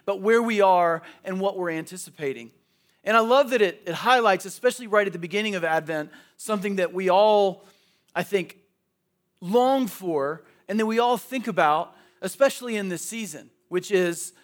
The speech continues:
well, I'll, I'll just say it, say it like this. You know, a-, a-, anybody see the Hunger Games? Anybody Hunger Games people? Yeah. Well, President Snow says this in the Hunger Games, "There's only one thing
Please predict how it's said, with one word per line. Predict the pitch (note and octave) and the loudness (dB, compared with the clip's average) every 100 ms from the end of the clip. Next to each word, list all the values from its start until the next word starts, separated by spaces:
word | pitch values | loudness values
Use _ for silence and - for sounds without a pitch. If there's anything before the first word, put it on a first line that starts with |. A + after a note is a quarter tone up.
| - | -2
well, | B3 | 2
I'll, | A#3 C4 | 4 4
I'll | B3 | 2
just | A#3 G#3+ | -2 -4
say | A3 F#3 | 0 0
it, | E3+ - | 0 -4
say | G3 | -2
it | E3 | -2
like | E3 D#3+ | -2 -4
this. | C#3 - | -6 -6
You | F3 | -6
know, | E3+ | -6
a-, | E3+ F3 F3+ G3 | -6 -8 -4 -4
a-, | |
anybody | G#3 A#3 C#4 A3 | -2 -2 0 -2
see | F#3 A3+ | -8 -10
the | F#3 | -6
Hunger | F3 F#3+ | -4 -4
Games? | F3 F#3 F#3 F3+ F#3+ | -4 -4 -6 -10 -16
Anybody | F#3+ F3 F3 F3 | -8 -6 -6 -10
Hunger | D#3+ F3 D#3+ | -14 -14 -14
Games | D#3+ D#3+ | -14 -14
people? | - D#3 D#3 - _ _ | -14 -16 -16 -20 _ _
Yeah. | - D#3 A#2 - - - - | -4 -2 -2 -8 -20 -20 -20
Well, | F3 | 2
President | C#4 C4 B3+ | 2 2 -6
Snow | - A3+ G#3+ | -6 2 2
says | F#3 G3+ E3 | 2 -4 -2
this | F#3 - | -4 -4
in | F3 | -8
the | |
Hunger | F3+ F#3 | -4 -4
Games, | E3 D3 D#3 | -4 -6 -6
"There's | F#3+ F#3 | -8 0
only | A3+ A#3+ | 2 2
one | A3 A3+ B3+ C#4 | 0 2 2 0
thing | - B3 A3 G#3 A3 | 0 2 2 0 -4